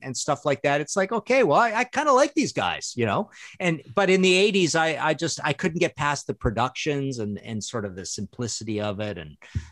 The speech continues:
very American, Americana feel. So certain hair metal things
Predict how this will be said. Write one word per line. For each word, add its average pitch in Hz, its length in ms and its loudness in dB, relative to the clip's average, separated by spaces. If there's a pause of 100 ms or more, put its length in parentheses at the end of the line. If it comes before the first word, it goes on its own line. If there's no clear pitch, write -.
(120)
very 151 440 0
American, 131 760 0
Americana 120 960 0 (140)
feel. 123 320 0 (300)
So 165 140 0
certain 208 340 4
hair 185 260 4
metal 170 300 0
things 147 580 -2